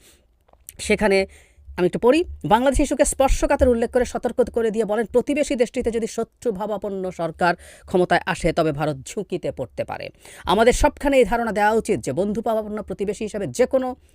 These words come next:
নির্দিষ্ট রাজনৈতিক ব-, দল বা কোনো সম্প্রদায়ের প্রতি আমাদের উদ্বেগের চেয়ে আমরা প্রতিশ্রুতিবদ্ধ বাংলাদেশের জনগণের কল্যাণের প্রতি।"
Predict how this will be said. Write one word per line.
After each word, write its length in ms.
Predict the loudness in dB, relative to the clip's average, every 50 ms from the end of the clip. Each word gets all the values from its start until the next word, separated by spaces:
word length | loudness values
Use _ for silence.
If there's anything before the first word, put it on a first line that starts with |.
| _ 0
নির্দিষ্ট 500 | 2 2 2 2 0 -4 -2 -2 0 0
রাজনৈতিক 480 | 2 0 0 0 -2 -4 -4 -6 -6
ব-, 240 | -6 -4 -4 -4 -2
দল 280 | -2 0 0 0 0 0
বা 120 | -2 -4
কোনো 180 | -4 -4 -6 -6
সম্প্রদায়ের 480 | -4 -6 -6 -4 -4 -2 -2 -2 -2
প্রতি 240 | -2 -4 -4 -4 -2
আমাদের 280 | -2 -2 -4 -4 -4 -6 -8 -14 -14 -4 0
উদ্বেগের 520 | 0 2 2 2 4 6 6 6 6 4 0
চেয়ে 260 | 0 0 0 0 0 0 -4 -12 -10 -6
আমরা 380 | -4 -2 -2 -2 -2 -2 -2 -2 -6 -12 -12 -6
প্রতিশ্রুতিবদ্ধ 720 | -4 -2 -2 -2 -2 -4 -4 -4 -2 -2 -2 -2 -2 -4
বাংলাদেশের 480 | -4 -4 -4 -4 -4 -6 -6 -6 -8 -6
জনগণের 420 | -6 -6 -6 -6 -6 -8 -8 -8
কল্যাণের 440 | -6 -4 -4 -2 -2 -2 -4 -4 -6
প্রতি।" 260 | -6 -8 -10 -10 -12